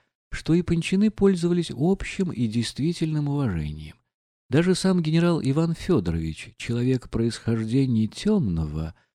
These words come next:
был бесспорно и с уважением принят везде. Уважение он и заслуживал, во-первых, как человек богатый и не последний, и, во-вторых, как человек вполне порядочный, хотя и недалекий.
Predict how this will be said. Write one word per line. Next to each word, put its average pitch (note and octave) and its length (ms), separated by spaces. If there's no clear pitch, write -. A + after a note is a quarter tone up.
был D#3+ 260
бесспорно D#3 880
и A#2 200
с - 160
уважением A#2+ 720
принят A2+ 380
везде. F#2 460
Уважение F3+ 520
он E3 180
и G3 40
заслуживал, F2 800
во-первых, C3+ 360
как G2+ 160
человек F#2+ 360
богатый F#2 640
и F2+ 260
не F#2 200
последний, F3 880
и, C3 100
во-вторых, E3 500
как - 220
человек C3+ 380
вполне C#3 440
порядочный, F2+ 1200
хотя - 380
и A#3 140
недалекий. F#2+ 1120